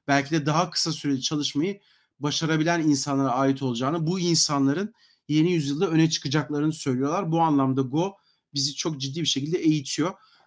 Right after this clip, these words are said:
Kore'de yapılmış çocuklarla bir başka araştırmada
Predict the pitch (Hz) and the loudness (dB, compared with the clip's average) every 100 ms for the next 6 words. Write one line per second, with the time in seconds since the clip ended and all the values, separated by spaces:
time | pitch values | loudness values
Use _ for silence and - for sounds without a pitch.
0 | _ - 185 170 175 165 170 170 165 - | _ 0 2 4 2 2 -2 -2 -2 -2
1 | 170 160 170 165 156 151 156 156 - 160 | -2 -2 -2 -2 -2 -2 0 -2 -2 -4
2 | 143 131 - - 127 127 190 | -4 -4 -6 -8 -6 -4 -6